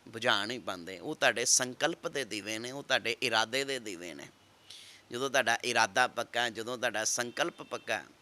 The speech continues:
ਜਦੋਂ ਤੁਹਾਡਾ ਨਿਸ਼ਚੇ ਪੱਕਾ, ਤੁਸੀਂ ਨਿਸ਼ਚੇ ਪੱਕਾ ਰੱਖੋ। ਕੁਛ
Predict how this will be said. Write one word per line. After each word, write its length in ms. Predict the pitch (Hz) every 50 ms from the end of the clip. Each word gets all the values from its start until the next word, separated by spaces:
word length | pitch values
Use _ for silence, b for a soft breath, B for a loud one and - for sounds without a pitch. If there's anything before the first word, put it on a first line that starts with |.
| - -
ਜਦੋਂ 240 | 117 127 135 147 139
ਤੁਹਾਡਾ 260 | 147 139 117 117 120
ਨਿਸ਼ਚੇ 440 | 120 127 139 - - - - 180 170
ਪੱਕਾ, 440 | - - 120 - - 113 95 - - - - _ _ _ _ _ _ _ _ _ _ _ _ _ _ _ _ _ _ _ _ _ _ _ _ _ _ _ _ _ _ _ _ _ - _ - - - - - - - 294 - - - - - - - - - - - - - - _ - - - - - _ _ _ - _ _ _ _ _ _ _ - - _ _ - - - _ _ B B B B B B _ _ _ _ _ _ -
ਤੁਸੀਂ 340 | 113 - - 160 175 180
ਨਿਸ਼ਚੇ 580 | 147 120 117 117 - - - 143 143 143 147 156 - -
ਪੱਕਾ 300 | - 123 - - 139 139
ਰੱਖੋ। 460 | 135 135 113 - - 113 127 151 - - _ _ _ _ _ B B B B B B B B B B B B B _ _ _ _ _ _ _ _ _ _ _ _ _ _ _ _ _ -
ਕੁਛ 320 | 160 170 - - - 190